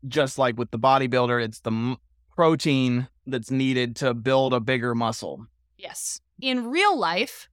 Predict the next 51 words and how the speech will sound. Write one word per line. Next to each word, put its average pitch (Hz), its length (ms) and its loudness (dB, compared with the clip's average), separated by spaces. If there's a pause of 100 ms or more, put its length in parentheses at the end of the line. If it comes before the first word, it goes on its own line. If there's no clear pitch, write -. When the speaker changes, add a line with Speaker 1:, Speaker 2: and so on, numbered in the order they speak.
(140)
Speaker 2:
right, 208 260 -2
to 208 100 -10
bring 220 220 -6
this 214 160 -8
back 196 200 -4
down 190 200 -4
to 185 160 -8
a 170 80 -4
real 233 240 -2
life 180 280 -4
level, 175 360 -6 (340)
your, 202 340 -2
like, 190 300 -4
eggs, 226 300 -2
chocolate 220 340 -6
milk, 196 240 -6
flour 190 540 2 (280)
are 202 640 4 (140)
your 226 360 -4
literal 240 500 -2
nutrition, 277 680 -6 (300)
right? 202 160 -4
Having 208 320 -4
enough 202 380 -4
of 202 320 -6 (100)
all 202 200 0
of 202 60 -12
the 196 80 -10
nutrients 214 540 -8
that 202 140 -2
you 202 140 -10
need 190 480 -12 (100)
in 190 160 -6
order 185 360 -4
to, 185 580 -6 (180)
of 226 140 -2
course, 220 200 -4
the, 214 240 -8
the 214 160 -2
episode, 202 400 -4
the 214 100 -6
one 202 140 -4
that 196 180 -8
always 180 260 -2
gets - 160 -16
talked 220 220 -2
about 196 120 -2
in - 60 -6
the - 40 -16
fitness - 360 -8
world, 208 180 -4